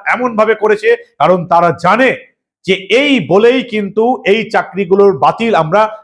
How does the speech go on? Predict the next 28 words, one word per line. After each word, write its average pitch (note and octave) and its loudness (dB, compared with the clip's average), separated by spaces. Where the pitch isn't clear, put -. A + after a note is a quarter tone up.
রুখে F#3+ 2
দেবো, A3+ 4
আর C4+ 2
ঠিক C4+ -2
সেটাই E3 -2
হলো। A2 -12
আর D#3 0
ঠিক - -2
সেটাই B3 2
আরেকবার G3+ 2
হলো। A3 0
ছাব্বিশ G#3 0
হাজার A#3+ 4
মানুষের G#3+ 0
চাকরি G#3 -2
যে F#3+ 0
বাতিল E3 0
হয়ে A#3 4
গেছিল A3 0
কলকাতা G#3 0
হাইকোর্টে, G#3 0
সেটা F3+ 2
রুখে F3 -2
দেওয়া F3 4
গেল। D#3 0
কারণ A#3 2
ওই A#3+ 0
যে C4+ -2